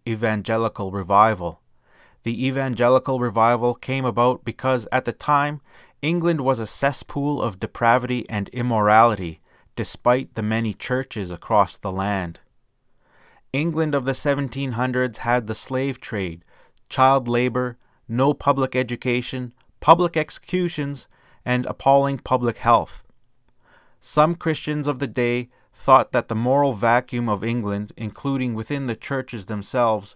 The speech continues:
was abhorrent, so they sought to make changes to the social fabric around them.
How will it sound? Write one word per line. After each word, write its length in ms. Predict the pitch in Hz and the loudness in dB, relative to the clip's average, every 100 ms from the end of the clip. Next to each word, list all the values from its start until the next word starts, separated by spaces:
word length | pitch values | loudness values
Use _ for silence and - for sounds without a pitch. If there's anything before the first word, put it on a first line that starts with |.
| - | -10
was 200 | 107 107 | -6 -4
abhorrent, 640 | 101 - 127 127 107 - - _ _ _ _ _ - | -4 -4 -4 -2 -4 -6 -16 _ _ _ _ _ -12
so 220 | - 120 | -4 -2
they 120 | 113 | -4
sought 380 | - 151 151 - | -2 4 4 2
to 100 | - | -8
make 280 | 135 139 - | -8 -8 -8
changes 540 | 143 139 131 107 98 | -6 -6 -6 -10 -12
to 120 | - | -12
the 100 | 104 | -10
social 420 | 98 - 127 - 110 | -8 -2 -4 -4 -8
fabric 540 | - 120 120 98 - | -2 0 0 -2 -8
around 380 | 95 101 110 104 | -4 0 0 0
them. 200 | 85 | -6